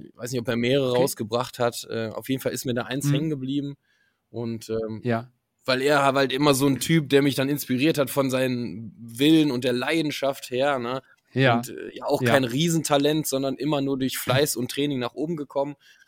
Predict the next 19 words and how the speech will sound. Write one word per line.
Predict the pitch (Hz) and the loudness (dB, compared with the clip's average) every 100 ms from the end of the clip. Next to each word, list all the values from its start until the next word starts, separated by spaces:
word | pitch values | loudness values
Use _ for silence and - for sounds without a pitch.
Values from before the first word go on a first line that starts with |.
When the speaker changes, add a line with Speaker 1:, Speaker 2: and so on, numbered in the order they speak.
| _ | _
Speaker 1:
Und | 120 120 | 0 2
Speaker 2:
Mhm. | |
Speaker 1:
da | 117 120 | 2 -2
habe | 135 | -4
ich | 123 | -4
sicherlich | 123 147 127 123 - | -6 -4 -4 -4 -8
irgendwie | 127 123 127 123 120 _ _ _ _ _ _ - | -8 -4 -2 -2 -6 _ _ _ _ _ _ -12
am | 123 | -6
meisten | 117 131 - 131 | -4 -4 -4 -4
dann, | 123 120 117 | -2 -2 -2
äh, | 117 | -2
von | 113 117 117 | -4 -2 -2
mitgenommen | 135 - 120 117 117 | -2 -4 -4 -2 -4
oder | 107 117 113 | -2 -2 -2
mich | 113 - | -6 -4
da | 92 | -4
inspirieren | 113 - 113 113 117 | -4 -6 -6 -2 -2
lassen, | 104 104 - 98 | -4 -8 -12 -10
ne? | 107 | -10